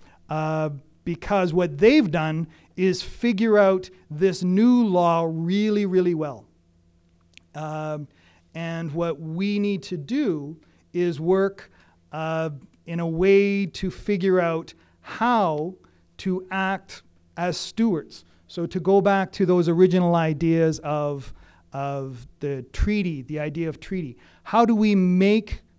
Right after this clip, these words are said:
peace that is give and take, uh, and nation to nation, the way that the buffalo recognized that they would work with us,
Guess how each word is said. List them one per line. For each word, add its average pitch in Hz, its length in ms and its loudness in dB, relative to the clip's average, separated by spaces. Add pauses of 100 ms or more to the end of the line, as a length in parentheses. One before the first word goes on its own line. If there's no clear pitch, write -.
(120)
peace 170 600 -2 (280)
that 170 160 -6
is 165 260 -2
give 202 300 2
and 214 180 2
take, 151 560 -10 (640)
uh, 151 460 -6 (1040)
and 190 260 2
nation 190 380 0
to - 100 -4
nation, 165 520 -6 (300)
the 160 120 -4
way 180 200 4
that 175 200 0
the 165 80 -2
buffalo 175 600 0
recognized 151 840 -6
that 143 180 -8
they 156 160 -6
would 151 180 -6
work 156 380 -8
with 160 260 -10
us, 143 440 -12